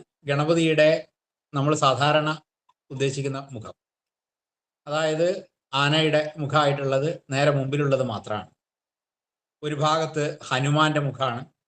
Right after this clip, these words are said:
ഒരു ഭാഗത്ത് ഗരുഡനാണ്. കൃത്യമായിട്ട് ഓർമ്മയില്ല. ഏതായാലും അങ്ങനെ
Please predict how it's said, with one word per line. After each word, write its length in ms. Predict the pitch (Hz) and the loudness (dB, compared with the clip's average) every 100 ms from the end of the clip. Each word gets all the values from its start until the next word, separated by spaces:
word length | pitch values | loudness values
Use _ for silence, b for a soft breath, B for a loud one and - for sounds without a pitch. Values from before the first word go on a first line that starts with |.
| _ _ _ _ _ _ - | _ _ _ _ _ _ -12
ഒരു 100 | 147 143 | -6 0
ഭാഗത്ത് 420 | 156 147 147 151 143 139 127 | 0 2 0 0 2 2 2
ഗരുഡനാണ്. 640 | 127 127 147 147 127 117 131 _ _ _ _ _ _ _ _ _ - | 0 2 2 2 0 -4 -8 _ _ _ _ _ _ _ _ _ -16
കൃത്യമായിട്ട് 460 | 147 160 165 175 196 185 175 | -8 -2 0 0 0 0 4
ഓർമ്മയില്ല. 360 | 165 165 127 139 - _ _ - | 4 2 -2 -4 -6 _ _ -2
ഏതായാലും 400 | 147 170 175 196 | 2 4 4 2
അങ്ങനെ 240 | 175 185 | 0 0